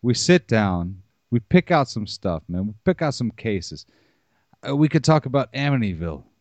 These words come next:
We could talk about, uh, God, I don't know. What do you wanna talk about? We could talk about a specific case or whatever, if you're interested or, or not.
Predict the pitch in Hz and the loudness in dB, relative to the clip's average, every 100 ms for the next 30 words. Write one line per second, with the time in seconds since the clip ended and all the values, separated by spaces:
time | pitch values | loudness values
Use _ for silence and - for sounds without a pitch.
0 | _ - 117 127 - 123 120 104 110 107 | _ -6 -2 -2 0 0 0 -4 -2 -2
1 | 110 - 110 104 101 98 98 98 98 92 | -4 -4 -2 0 0 -2 -2 -4 -4 -4
2 | 90 80 98 104 95 92 104 101 95 98 | -6 -6 -4 -4 -4 -8 -12 -16 -20 -20
3 | _ _ 139 151 143 135 147 143 117 85 | _ _ -12 -6 -4 -2 0 0 0 -4
4 | 78 - _ _ 131 143 160 160 147 147 | -4 -6 _ _ -2 2 6 6 6 6
5 | 147 135 - 156 165 151 151 175 175 147 | 4 2 0 0 0 0 -2 0 0 0
6 | 104 123 147 156 131 147 160 170 175 202 | -2 -2 -2 -4 -4 -4 -2 0 2 2
7 | 180 107 92 - 95 120 107 156 180 208 | 2 0 -2 -8 -8 -8 -4 -2 2 2
8 | 139 - | 2 -2